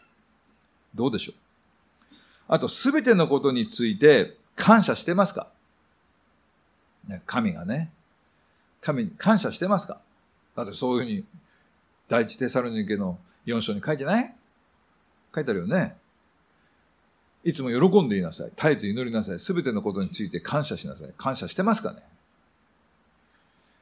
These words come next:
素直な心でキリストに従おうとしてますか？キリストに従おう。あ、他のことはどうでもええねん。あなたのために命を懸けてくださった方に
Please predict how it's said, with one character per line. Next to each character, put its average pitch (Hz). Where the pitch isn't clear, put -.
素 -
直 214
な 139
心 135
で 120
キ 127
リ 127
ス 131
ト 135
に 123
従 147
お 151
う 143
と 120
し -
て 156
ま 175
す -
か？ 110
キ 123
リ 127
ス 127
ト 131
に 120
従 120
お 101
う。 -
あ、 104
他 123
の 233
こ 214
と 123
は 98
ど 120
う 180
で 131
も 101
え 104
え 107
ね 98
ん。 87
あ 143
な 220
た 202
の 135
た 127
め 120
に 131
命 151
を 107
懸 131
け 113
て 98
く 110
だ 113
さ 123
っ 110
た 107
方 98
に 147